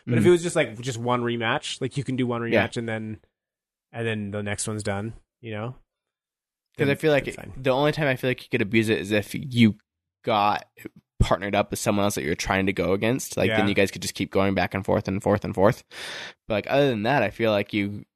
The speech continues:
Speaker 2: I mean, there's no way, and it has to have eight out of ten votes. Like, that's,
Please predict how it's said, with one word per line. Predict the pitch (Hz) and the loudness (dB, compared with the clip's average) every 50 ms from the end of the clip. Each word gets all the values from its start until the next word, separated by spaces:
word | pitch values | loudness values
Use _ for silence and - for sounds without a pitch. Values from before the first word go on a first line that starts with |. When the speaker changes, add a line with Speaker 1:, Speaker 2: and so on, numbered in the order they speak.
| _ _ _ _ _ _ _ _ _ - | _ _ _ _ _ _ _ _ _ -6
Speaker 2:
I | - 113 117 | -2 0 2
mean, | 113 107 | 2 2
there's | 104 104 101 101 | 2 0 0 -2
no | 113 110 110 110 | -2 0 0 2
way, | 110 110 110 107 | 2 4 2 2
and | 78 117 127 | 2 2 0
it | 127 117 | 0 0
has | 120 123 117 - | 0 -2 -2 -4
to | - | -2
have | 131 117 104 101 - | 0 0 0 0 -2
eight | - 117 117 110 | 0 0 0 2
out | 110 113 | 0 -2
of | 104 | -2
ten | - - 110 101 95 | -4 -4 -4 0 2
votes. | 113 117 110 82 - | 4 4 4 2 0
Like, | 98 98 | -4 0
that's, | - 117 113 - - - - - | 0 2 2 2 -2 -6 -6 -8